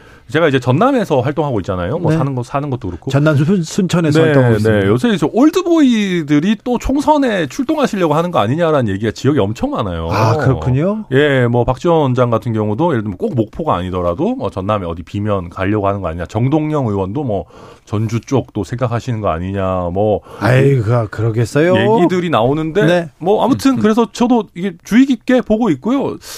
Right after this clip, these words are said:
Speaker 1: 뭐, 그, 그 유권자들이 그렇게 좋아하실까는 잘 모르겠습니다.
Speaker 2: 네, 속보 말씀드립니다. 김진표 국회의장, 이천이십삼년도 예산안 처리를 위한 본회의 오는 이십삼 일 오후 두 시에 개의할 예정이라고 밝혔습니다.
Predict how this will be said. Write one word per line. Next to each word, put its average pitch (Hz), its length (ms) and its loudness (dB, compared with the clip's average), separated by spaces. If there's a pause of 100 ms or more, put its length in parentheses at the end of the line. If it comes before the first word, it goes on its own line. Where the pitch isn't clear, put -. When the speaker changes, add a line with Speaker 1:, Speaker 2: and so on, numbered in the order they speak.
(140)
Speaker 1:
뭐, 156 240 -8
그, - 140 -16 (320)
그 139 100 -2
유권자들이 151 720 0
그렇게 185 220 -2
좋아하실까는 165 800 0
잘 180 160 -6
모르겠습니다. 90 540 -4
Speaker 2:
네, 131 240 0 (100)
속보 175 320 -2
말씀드립니다. 131 640 0
김진표 143 600 0
국회의장, 123 500 0
이천이십삼년도 139 1400 0
예산안 135 380 2
처리를 131 340 -2
위한 139 280 0
본회의 131 440 0 (320)
오는 135 260 4
이십삼 156 720 -2
일 190 180 0 (100)
오후 139 300 0
두 135 160 -4
시에 151 260 0
개의할 135 680 2
예정이라고 117 800 -4 (240)
밝혔습니다. 139 560 -8